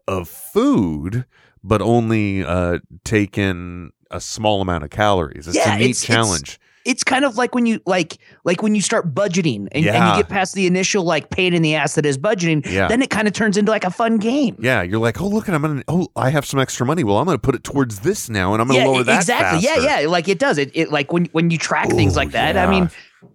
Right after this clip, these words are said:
Speaker 2: it does. It, it
Speaker 1: It
Speaker 2: turns
Speaker 1: does.
Speaker 2: into, like, D and D.
Speaker 1: Uh, but what I've, what I'm doing is I'm actually, I, I'm kind of trying to to take a, uh, an introspective first world look at things,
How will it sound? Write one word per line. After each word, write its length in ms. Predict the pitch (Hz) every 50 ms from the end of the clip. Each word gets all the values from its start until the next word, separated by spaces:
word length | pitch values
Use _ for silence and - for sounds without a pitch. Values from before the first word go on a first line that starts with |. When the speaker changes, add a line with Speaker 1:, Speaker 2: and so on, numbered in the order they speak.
| _ _ -
Speaker 2:
it 140 | - 160 180
does. 240 | 254 359 403 226 156
It, 100 | 139 147
it 140 | 160 -
Speaker 1:
It 20 | 117
Speaker 2:
turns 60 | 120
Speaker 1:
does. 160 | 123 123 - 214
Speaker 2:
into, 100 | 196 208
like, 160 | 214 202 165
D 200 | 143 185 220 240
and 100 | 226 185
D. 380 | 202 269 339 294 - - - _ _ - -
Speaker 1:
Uh, 120 | 113 120 117
but 100 | 104 123
what 180 | 120 151 175
I've, 140 | 185 180 139
what 220 | 95 87 127 151 180
I'm 180 | 175 147 120
doing 380 | 110 127 135 131 117 87 78 71
is 240 | 76 87 87 - -
I'm 220 | - 90 98 90 - -
actually, 960 | 92 113 127 147 - - - 175 156 151 147 143 135 131 127 123 113 110 110 _ _ _ _ _ _ _ _ _ _ _ _ _ _ -
I, 160 | 117 120 107
I'm 260 | 87 117 120 117 110
kind 300 | - - 160 180 202 202
of 180 | 175 127 110 -
trying 460 | - - 131 127 131 127 123 120 104
to 180 | 95 95 82 - _ _ -
to 260 | - - 101 92 85 80 _ -
take 580 | - - 113 110 104 - - - - - - - -
a, 540 | 92 90 87 85 85 85 82 80 80 78 - -
uh, 440 | 80 80 80 80 80 80 80 78 73 - _ _ _ _ _ _ _ _ _ -
an 140 | 104 95 -
introspective 800 | - 113 127 135 - - 127 107 - - - 110 101 - 104 90
first 400 | - - 101 101 101 - - - - - -
world 440 | - 87 92 90 90 87 85 69 80
look 260 | 90 92 110 113 - 107
at 140 | 92 -
things, 540 | - - - 80 76 69 67 71 73 - -